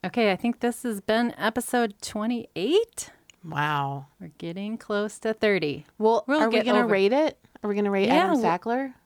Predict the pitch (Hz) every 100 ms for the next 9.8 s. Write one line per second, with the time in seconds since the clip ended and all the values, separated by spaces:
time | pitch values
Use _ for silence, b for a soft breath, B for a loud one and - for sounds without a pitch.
0 | - 220 302 180 - 190 165 165 285 135
1 | - - _ _ _ _ _ _ 196 233
2 | 233 202 - _ - 202 196 180 165 156
3 | 143 143 135 127 131 - 143 - - 180
4 | 143 151 - 165 139 196 214 208 240 233
5 | 247 233 214 190 196 202 175 170 170 156
6 | 165 160 175 196 208 247 277 277 - -
7 | 233 285 302 - 202 190 185 190 185 180
8 | 175 - - 175 170 170 147 147 160 151
9 | 139 - 143 160 156 147 143